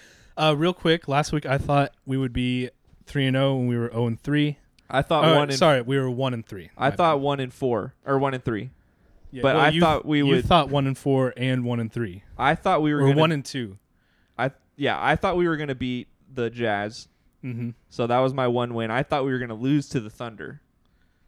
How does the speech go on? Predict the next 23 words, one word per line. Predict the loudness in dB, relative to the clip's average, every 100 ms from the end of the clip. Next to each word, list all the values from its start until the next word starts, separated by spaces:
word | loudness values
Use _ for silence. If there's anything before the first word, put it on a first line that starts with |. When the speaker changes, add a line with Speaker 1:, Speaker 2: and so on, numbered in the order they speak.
| -14
Speaker 1:
Yeah. | -12 -12 -14 -20 -20 -20 _ _ _ _ _ -18
Speaker 2:
So | -4 0 2 0 -2 -6 -4
I | 0 0
predicted | 0 -2 -4 -2 -4
one | -2 -2 -4
and | -6
three, | -4 -2 -4 -4
even | -4 0
though | 2 2
I, | 0
so | -2 2
I | 4 4
would | 4
have | 2
predicted | 0 -2 -4 -6 -6
one | -4 -2 -4
and | -8
two | -4 0 0 -2 -10 _ _ -20 _ _
for | -2 -2
the | -2
final | -4 -4 -6
three | -8
games. | -8 -10 -12